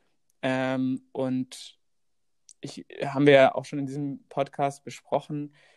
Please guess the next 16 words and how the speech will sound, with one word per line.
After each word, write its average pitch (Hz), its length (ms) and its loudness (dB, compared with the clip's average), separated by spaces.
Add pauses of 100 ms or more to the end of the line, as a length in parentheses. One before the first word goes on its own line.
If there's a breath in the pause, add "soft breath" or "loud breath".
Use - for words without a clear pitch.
(400 soft breath)
dass - 540 -4 (1000)
Spieler 143 360 -4
halt 131 240 -4
angefeindet 143 640 -2
wurden, 139 240 -2
weil 135 200 0
sie 135 80 -12
gemeinsam 139 440 -4
gejubelt 143 480 -6
haben 131 300 -6
und 135 180 -20
warum 135 240 -4
dürfen 143 240 -10
die 139 60 -12
jetzt 135 200 -6
weitermachen. 131 520 -8